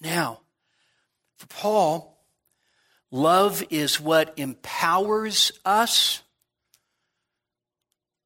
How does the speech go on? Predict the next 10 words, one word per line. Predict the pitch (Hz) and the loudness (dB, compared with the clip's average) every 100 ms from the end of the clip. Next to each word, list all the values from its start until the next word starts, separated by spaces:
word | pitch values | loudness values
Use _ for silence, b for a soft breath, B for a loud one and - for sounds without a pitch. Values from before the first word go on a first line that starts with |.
| _ _ | _ _
to | - | -20
put | - 156 - | -10 -10 -2
others | 139 151 202 214 160 | -2 0 0 0 -4
above | 120 143 143 | -2 -2 0
ourselves. | 135 120 - 156 151 220 - - - _ _ _ _ _ _ _ _ _ _ _ _ _ _ _ _ _ _ _ _ _ _ _ _ _ _ - - | -2 -2 -2 -2 -4 -6 -6 -6 -8 _ _ _ _ _ _ _ _ _ _ _ _ _ _ _ _ _ _ _ _ _ _ _ _ _ _ -20 -14
Love | 135 147 180 190 170 | -2 4 4 4 0
is | 165 151 147 | -2 -4 -4
what | 156 143 139 _ _ _ _ _ _ - - | 0 0 -2 _ _ _ _ _ _ -20 -10
empowers | 139 120 - 165 175 190 202 196 - | -10 -10 -6 0 2 2 2 0 0
us, | 196 208 - - | 0 0 0 -4